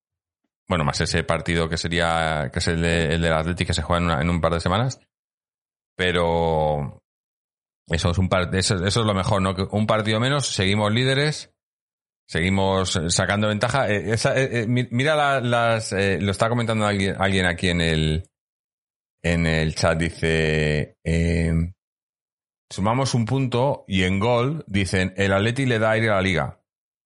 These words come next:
Parece que para el nacionalmadridismo siempre, eh, mejor que la, que la distancia crezca. <laughs> Sí, ¿verdad? ¿No? Es que no tiene mucho sentido, pero, pero Leo, eh, eh,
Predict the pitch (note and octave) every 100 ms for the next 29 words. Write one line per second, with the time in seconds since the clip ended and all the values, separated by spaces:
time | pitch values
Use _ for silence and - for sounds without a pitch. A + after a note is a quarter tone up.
0 | _ _ E2+ F#2 G#2+ G2 G2+ G2 F#2+ F#2
1 | F2 F#2 F#2 F#2+ F#2+ G#2 A2 G#2+ G#2+ G2
2 | G#2+ A2 - - _ _ - F2 F2 E2+
3 | E2+ E2 D2+ - - _ F#2 F2+ - F#2+
4 | G2 F#2 F2 D2+ A#1 - F#2 F2+ G2 F#2
5 | F#2 D#2 E2+ - C#2 - - - - -
6 | - F2 C#2+ F2 F#2 A#2 - - F#2 F#2
7 | G2+ F#2 F2 E2 E2 E2 E2 F2 F2+ -
8 | F#2+ F#2 F2 - - - - G2+ A#2 A#2
9 | A2+ G#2+ F#2 E2 D#2+ F2+